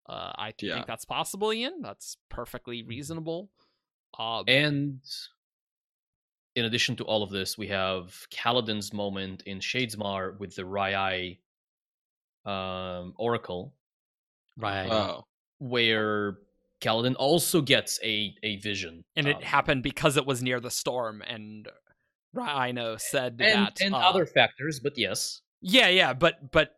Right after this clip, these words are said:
Speaker 1: Rhino said that, "Oh, the, near the storm is the best time to see the
Speaker 4: Yeah.
Speaker 1: future and
Speaker 4: Yeah.
Speaker 1: stuff."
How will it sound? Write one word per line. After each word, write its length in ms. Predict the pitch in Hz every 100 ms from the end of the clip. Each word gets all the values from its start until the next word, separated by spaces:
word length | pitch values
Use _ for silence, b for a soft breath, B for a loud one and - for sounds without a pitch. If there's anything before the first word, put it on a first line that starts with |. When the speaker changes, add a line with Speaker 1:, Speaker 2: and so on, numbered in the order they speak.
| -
Speaker 1:
Rhino 600 | 131 147 151 180 175 123
said 420 | - 156 120 113
that, 180 | 123 107 _ _
"Oh, 280 | 214 180 110 - -
the, 180 | - 120
near 420 | 156 151 156 160 143
the 100 | 147
storm 460 | - 160 139 120
is 240 | 123 131 120
the 120 | 131
best 380 | 156 139 - -
time 440 | 120 110 110 196 -
to 180 | 123 107
see 200 | - 139
the 120 | 104 -
Speaker 4:
Yeah. 140 | 120
Speaker 1:
future 220 | 101 92
and 160 | 78 113
Speaker 4:
Yeah. 80 | -
Speaker 1:
stuff." 160 | -